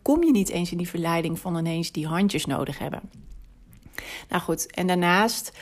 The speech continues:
ehm, ja, ook al was de verleiding er dus even, dus ik weet hoe groot die is, heb ik er dus ook bewust voor gekozen om daar niet voor te gaan. En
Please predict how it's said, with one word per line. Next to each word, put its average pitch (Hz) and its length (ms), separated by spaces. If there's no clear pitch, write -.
ehm, 180 560
ja, 160 340
ook 196 240
al 185 220
was 220 240
de 220 120
verleiding 180 420
er 175 60
dus 175 140
even, 175 260
dus 175 80
ik 175 100
weet 202 300
hoe 220 120
groot 180 320
die - 100
is, 180 340
heb 180 140
ik - 80
er 170 80
dus 165 160
ook 160 120
bewust 185 360
voor 175 140
gekozen 180 480
om 170 120
daar 165 160
niet 175 200
voor - 100
te - 120
gaan. 151 360
En 165 160